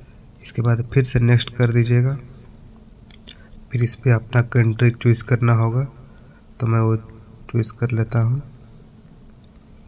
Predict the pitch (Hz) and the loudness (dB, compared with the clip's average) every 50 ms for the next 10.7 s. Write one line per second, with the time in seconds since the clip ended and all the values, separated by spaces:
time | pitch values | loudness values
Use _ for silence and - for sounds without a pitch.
0 | - - - - - - - - - - - - - - - - - - - - | -20 -20 -20 -20 -20 -20 -20 -20 -20 -20 -20 -20 -20 -20 -20 -20 -20 -20 -20 -20
1 | - - - - - - - - - - - - - - - - - - - - | -20 -20 -20 -20 -20 -20 -20 -20 -20 -20 -20 -20 -20 -20 -20 -20 -20 -20 -20 -20
2 | - - - - - 120 117 113 110 - - - 113 107 - - - 117 113 113 | -20 -20 -18 -10 -6 -4 -4 -4 -4 -6 -6 -6 -6 -6 -6 -6 -4 -4 -2 -2
3 | 113 117 120 127 127 123 - 123 120 117 113 110 - - - - 117 - - - | -2 -2 0 -2 -2 -2 -4 -2 -2 0 -2 -2 -4 -4 -4 -4 -4 -4 -4 -4
4 | 113 113 117 - - 117 113 117 117 117 120 120 127 139 127 - - - - - | -4 -4 -4 -6 -6 -4 -2 -2 0 0 0 0 0 -2 -4 -8 -18 -20 -20 -20
5 | - - - - - - - - - - 120 120 117 110 - - 113 113 113 113 | -20 -20 -20 -20 -20 -20 -20 -16 -10 -4 -2 -2 -2 -2 -2 -2 0 0 0 0
6 | 110 - - 120 113 113 110 117 113 113 113 120 117 117 123 135 143 - - - | -2 -2 0 0 0 0 0 0 0 0 0 0 0 0 0 0 -2 -6 -12 -18
7 | - - - - - - - - - - - - - - - - - - - - | -20 -20 -20 -20 -20 -20 -20 -20 -20 -20 -20 -20 -20 -20 -20 -20 -20 -20 -20 -20
8 | - - - - - - - - - - - - - - - - - - - - | -20 -20 -20 -20 -20 -20 -20 -20 -20 -20 -20 -20 -20 -20 -20 -20 -20 -20 -20 -20
9 | - - - - - - - - - - - - - - - - - 127 120 117 | -20 -20 -20 -20 -20 -20 -20 -20 -20 -20 -20 -20 -20 -20 -16 -10 -6 -4 -2 -2
10 | 113 - - - 127 117 113 113 - 123 117 117 117 117 | -4 -4 -2 0 2 2 2 0 0 0 0 0 0 -2